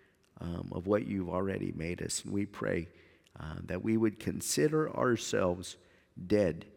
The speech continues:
to sin and alive in Christ. And Lord, I pray that you would use Mark now, um, to convict and encourage us through your word. I thank you so much for his faithfulness, uh,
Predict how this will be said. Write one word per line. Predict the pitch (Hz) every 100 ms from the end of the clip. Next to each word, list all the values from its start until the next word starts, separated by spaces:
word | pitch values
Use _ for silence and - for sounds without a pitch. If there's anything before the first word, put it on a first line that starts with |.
| - _
to | - 95
sin | - - 71 - - _ _
and | - 87
alive | 80 71 78 -
in | 50
Christ. | - - - - - - _ _ _ _ _ -
And | 78
Lord, | 85 95
I | 95
pray | - 107 107
that |
you | 104
would | 98
use | 98 110 95
Mark | 113 113 117
now, | 110 110 107 - - _ _
um, | - 87 90 85 95 - - _ 233 220
to | 87 87
convict | 87 101 101 101 -
and | 95 95 -
encourage | 90 87 - - 117 110 104
us | 107 101 -
through | - 92 101 - - -
your | 85
word. | 82 92 113 117 113 110 - - -
I | -
thank | 98 95 -
you |
so | 90 - 101
much | 98 104 -
for | - 87
his | 80
faithfulness, | - 110 110 120 101 92 - - - _ - -
uh, | 80